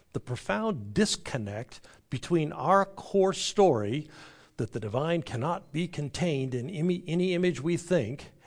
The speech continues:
and the fervor with which we teach one another and insist on one another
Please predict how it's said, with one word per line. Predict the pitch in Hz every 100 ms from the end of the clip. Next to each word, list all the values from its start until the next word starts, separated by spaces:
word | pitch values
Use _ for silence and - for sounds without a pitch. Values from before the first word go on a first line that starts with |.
| -
and | 185 185 139
the | 123
fervor | - - 220 240 123 107 135 143 - - -
with | 160 113
which | 147 190 -
we | 135 175 175
teach | - - 208 -
one | 151 135
another | 127 127 135
and | 143 131 127
insist | 117 - - 220 - -
on | 131
one | 127
another | 131 131 135 135